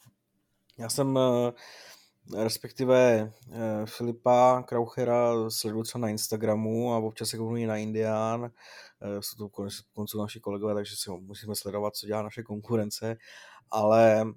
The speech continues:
eh, je pravda, že Macho je strašidlo ve vývoji, strašně dlouho vlastně celý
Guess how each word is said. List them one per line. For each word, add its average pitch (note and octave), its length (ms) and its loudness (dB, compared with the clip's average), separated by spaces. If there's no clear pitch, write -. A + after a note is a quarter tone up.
eh, G#2+ 300 2
je A#2+ 120 4
pravda, B2 260 4
že B2 240 4
Macho B2 560 4
je A2+ 460 6
strašidlo B2 680 -2
ve A#2+ 100 8
vývoji, G#2+ 440 -2
strašně - 460 -6
dlouho B2 300 4
vlastně B2 540 -2
celý A#2+ 560 4